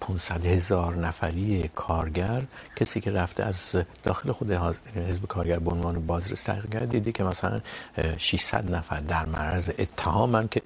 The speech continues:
تازه ممکنه دویست سیصد نفرشون هم از این اتهام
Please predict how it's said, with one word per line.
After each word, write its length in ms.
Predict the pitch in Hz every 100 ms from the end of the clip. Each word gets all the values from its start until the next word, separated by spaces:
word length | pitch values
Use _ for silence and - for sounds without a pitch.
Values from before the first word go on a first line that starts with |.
| -
تازه 240 | 85 92
ممکنه 440 | 87 - 90 90 - - -
دویست 240 | 85 78
سیصد 340 | - - 85 80
نفرشون 480 | 82 85 85 - 80
هم 140 | 80 - -
از 180 | - 80
این 160 | 85 -
اتهام 640 | - 78 76 80 85 82